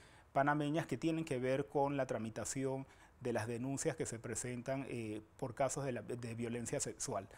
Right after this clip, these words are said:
Eh, así que, pues, eh, esta es otra de las afectaciones que reciben. El, lo que usted mencionaba, mu-, muchos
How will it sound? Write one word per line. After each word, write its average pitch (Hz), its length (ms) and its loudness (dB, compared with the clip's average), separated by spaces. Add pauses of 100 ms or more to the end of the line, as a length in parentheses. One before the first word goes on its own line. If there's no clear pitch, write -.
(320)
Eh, 123 240 0
así 170 240 0
que, 151 320 4
pues, 135 320 4
eh, 143 220 0
esta 160 220 2
es 147 60 2
otra 165 280 6
de 143 80 4
las 113 100 2
afectaciones 135 840 -2 (440)
que 123 480 2
reciben. 127 500 4
El, 117 180 2
lo 127 140 4
que 127 80 -2
usted 147 160 0
mencionaba, 139 720 4 (640)
mu-, 151 300 2
muchos 160 640 4